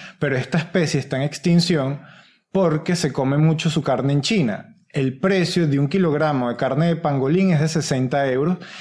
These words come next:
Y tengo un tuit para que vean cómo coño cocinan el pangolín. Primero, el pangolín lo cocinan. Tiene, vi que según unas propiedades brutales,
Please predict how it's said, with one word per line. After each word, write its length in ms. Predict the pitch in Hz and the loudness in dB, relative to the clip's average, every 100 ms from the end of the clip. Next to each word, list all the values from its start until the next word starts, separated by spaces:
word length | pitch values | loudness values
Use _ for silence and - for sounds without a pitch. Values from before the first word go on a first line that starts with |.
| - - | -16 -4
Y 100 | 156 | -2
tengo 320 | 156 160 185 | 0 2 2
un 260 | 220 208 - | 2 0 0
tuit 360 | 214 185 - | -2 -2 -4
para 220 | 165 147 | -2 -2
que 80 | 139 | -2
vean 220 | 139 175 | 0 0
cómo 320 | 190 196 190 190 | 0 2 2 2
coño 260 | 190 190 | 0 2
cocinan 380 | 175 - 147 175 | 0 -2 2 2
el 100 | 170 | 2
pangolín. 680 | 165 147 143 147 123 143 - - _ _ | 0 0 2 2 0 -2 -8 -20 _ _
Primero, 480 | 160 170 202 165 214 165 | 2 4 4 2 0 -2
el 140 | 147 | 0
pangolín 460 | 151 151 151 165 196 | 2 4 4 4 2
lo 100 | 202 | 2
cocinan. 540 | 160 147 110 113 - - | 0 0 0 -4 -8 -4
Tiene, 220 | 160 165 | 0 2
vi 180 | 175 185 | 4 4
que 200 | 170 147 | 2 -2
según 360 | 139 147 139 185 | 0 0 2 4
unas 240 | 180 147 | 4 2
propiedades 520 | - 175 160 131 135 | 0 0 0 0 2
brutales, 460 | 160 147 143 143 | 2 2 2 2